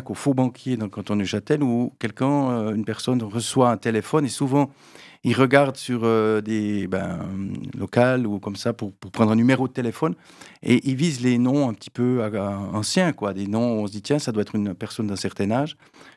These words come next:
Bonjour, c'est la banque, on a un problème avec votre carte, on doit la réactiver, on doit faire ça. » « Oui, écoutez, comme vous êtes une personne d'un certain âge, il y a quelqu'un de chez nous qui va venir pour éviter un déplacement. » « Ah, mais qu'est-ce qu'ils sont gentils. »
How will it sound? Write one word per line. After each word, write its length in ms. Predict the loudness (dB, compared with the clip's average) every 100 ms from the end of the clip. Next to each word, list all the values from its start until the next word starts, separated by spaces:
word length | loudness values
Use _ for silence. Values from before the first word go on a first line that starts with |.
| -2
Bonjour, 280 | 0 2 0
c'est 120 | 4
la 100 | 4
banque, 380 | 4 0 -2 -2
on 80 | -2
a 40 |
un 60 | -2
problème 360 | -2 0 0
avec 180 | -2 -4
votre 160 | -6 0
carte, 340 | 0 0 -4
on 60 | -2
doit 180 | 0
la 120 | 0 -4
réactiver, 760 | -4 -4 -4 -8 -4 -2 0
on 60 | -2
doit 100 | -6
faire 200 | -8 -4
ça. » « 280 | 0 0 -2 -14 -20 -20 -20 -20 -12 0
Oui, 400 | 4 4 4 0 -2
écoutez, 300 | -2 -6 -2
comme 160 | -2
vous 140 | -2 -4
êtes 100 | -4
une 80 |
personne 260 | -6 -4 -4
d'un 80 | -2
certain 320 | -4 -2 2
âge, 220 | 2 2
il 80 | -2
y 40 |
a 40 | -4
quelqu'un 320 | -4 -4 -4
de 60 | -2
chez 160 | 0
nous 120 | 0
qui 140 | -2 -2
va 100 | -2
venir 440 | 0 0 0 -2
pour 300 | -6 -10 -4
éviter 260 | -4 -2 -2
un 80 | -2
déplacement. » « 400 | -2 -2 0 2
Ah, 140 | 2
mais 140 | 2 -4
qu'est-ce 180 | -10 -10
qu'ils 100 | -8
sont 140 | -6
gentils. » 400 | -6 -6 -6